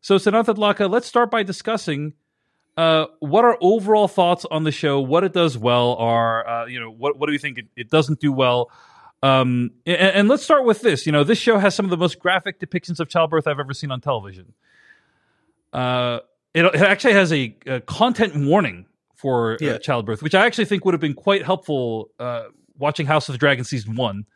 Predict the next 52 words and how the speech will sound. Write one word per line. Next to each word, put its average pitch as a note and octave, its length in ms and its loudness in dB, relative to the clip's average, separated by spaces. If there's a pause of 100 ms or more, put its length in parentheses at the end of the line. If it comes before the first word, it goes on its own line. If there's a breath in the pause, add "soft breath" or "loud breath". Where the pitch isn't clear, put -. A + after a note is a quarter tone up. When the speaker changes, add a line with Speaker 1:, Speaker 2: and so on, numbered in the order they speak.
(540 soft breath)
Speaker 1:
uh, A2 220 -4
another C#3 300 4
show C#3 180 4
that B2 140 2
we A#2+ 120 -2
covered A#2+ 300 0
on G#2+ 40 -6
the A2 80 -4
Decoding G#2+ 360 -2
T A2 100 -6
V G2+ 160 -2
network, F#2+ 500 -6
uh, A2 380 0 (100)
Speaker 2:
<laughs> - 140 -10
Speaker 1:
which, A#2+ 240 -8 (180)
'cause A#2 140 -4
it A#2+ 80 0
has A#2+ 140 2
a A2+ 40 -4
lot A#2 200 4
of F#2+ 340 -4 (100)
that A#2 200 0 (240)
type A#2+ 180 0
of G2+ 80 -12
content A2+ 340 -2
as G#2 120 -4
well. B2+ 260 2 (460 loud breath)
Uh, D3 280 2
we D#3 120 6
also A3+ 240 4
see G#3+ 160 -2
how F3+ 180 2
impersonal F3+ 640 -2
and C#3+ 80 2
brutal D#3 320 4
the D3 140 0
hospital D3+ 440 -2
environment C#3+ 480 -2
is, E3+ 140 -4
how C#3 140 0
poorly D#3+ 420 0
patients D3+ 380 -6
are C3+ 40 -4
treated, D3+ 420 -6 (260 soft breath)
how E3 120 2
many D#3+ 220 2
easily D#3+ 580 0
averted C#3+ 400 2
disasters B2+ 500 -4
come C#3 200 -6
to C3 80 -10
pass. C#3 400 -4